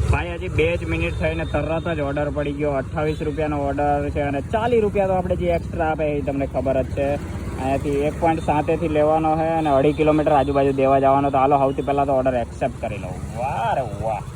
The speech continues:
ભાઈ, પાછી કેશ લિમિટ પૂરી, એટલે કે આ ભાઈએ cash on delivery કર્યું છે. જો પાછા એણે પૈસા દીધા તો પાછા મારે, અ, જો પૈસા એડ કરવા પડે. હજી આગળ મેં બે હજાર તો એડ કર્યા,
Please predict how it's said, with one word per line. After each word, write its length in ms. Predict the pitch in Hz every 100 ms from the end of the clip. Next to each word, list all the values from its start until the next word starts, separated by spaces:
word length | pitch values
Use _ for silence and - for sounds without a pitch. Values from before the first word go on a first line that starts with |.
| - - -
ભાઈ, 220 | 147 170
પાછી 400 | 151 151 - 170
કેશ 240 | 143 139 139
લિમિટ 300 | 135 135 123 107
પૂરી, 180 | 123 120
એટલે 220 | 123 127
કે 60 | 123
આ 180 | 127
ભાઈએ 260 | 139 139 143
cash 360 | 135 127 170 127
on 100 | 123
delivery 400 | 120 120 117 110
કર્યું 300 | 110 110 107
છે. 160 | 120
જો 120 | 120
પાછા 380 | 117 127 113 139
એણે 100 | 135
પૈસા 340 | 127 131 143 131
દીધા 240 | 135 143
તો 120 | 131
પાછા 360 | 123 131 139 147
મારે, 220 | 139 135
અ, 360 | 123 117 113 113
જો 120 | 113
પૈસા 320 | - 117 113
એડ 200 | 110 107
કરવા 240 | 110 107
પડે. 200 | 104 110
હજી 200 | 113 123
આગળ 260 | 131 127 135
મેં 200 | 127 127
બે 200 | 131 135
હજાર 200 | 131 127
તો 140 | 123
એડ 200 | 120 120
કર્યા, 340 | 104 127 131